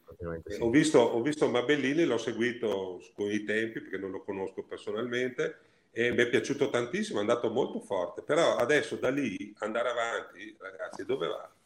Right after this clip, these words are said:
Speaker 1: Eh,
Speaker 2: Proviamo.
Speaker 1: almeno con la Rally due, sì, s-,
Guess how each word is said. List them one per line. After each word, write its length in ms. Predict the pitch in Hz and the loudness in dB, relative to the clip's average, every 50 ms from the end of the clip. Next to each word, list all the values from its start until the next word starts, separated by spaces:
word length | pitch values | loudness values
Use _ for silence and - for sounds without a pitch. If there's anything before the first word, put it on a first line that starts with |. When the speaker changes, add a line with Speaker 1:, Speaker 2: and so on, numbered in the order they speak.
| _ _ _ _ _ _ _ _ _ _ _ _ _ _ _ _ _ _ _ _ _ _ _ _ _ _ - - - _ | _ _ _ _ _ _ _ _ _ _ _ _ _ _ _ _ _ _ _ _ _ _ _ _ _ _ -20 -20 -8 _
Speaker 1:
Eh, 240 | - 101 92 90 92 98 101 | -2 0 0 2 4 6 6
Speaker 2:
Proviamo. 420 | 101 101 101 101 101 101 98 101 98 98 101 104 104 104 101 - _ _ _ _ _ - - _ _ _ - _ | 8 8 8 8 6 6 6 6 4 4 4 2 0 -2 -6 -8 _ _ _ _ _ -20 -20 _ _ _ -8 _
Speaker 1:
almeno 540 | - 107 123 131 143 156 196 247 254 311 | 2 4 6 8 10 10 10 10 10 10
con 100 | 254 226 | 12 12
la 80 | 160 139 | 12 12
Rally 220 | 123 131 120 117 | 12 10 8 8
due, 400 | 131 175 196 143 110 90 80 - - | 10 12 12 12 12 10 8 2 -6
sì, 240 | - - - 87 92 | -8 -8 -8 -6 -8
s-, 100 | 101 - | -10 -10